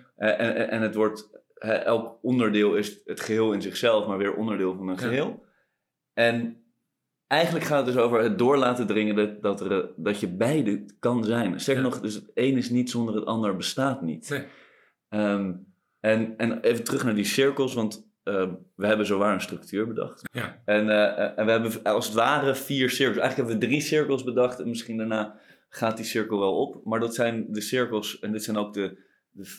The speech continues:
Speaker 1: de vier domeinen van, van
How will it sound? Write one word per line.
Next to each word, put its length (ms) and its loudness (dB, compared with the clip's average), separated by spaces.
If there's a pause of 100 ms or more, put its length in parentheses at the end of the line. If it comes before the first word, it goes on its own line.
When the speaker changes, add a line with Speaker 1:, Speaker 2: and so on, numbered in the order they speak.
Speaker 1:
de 120 -10
vier 300 0
domeinen 880 2 (120)
van, 380 -4
van 460 -4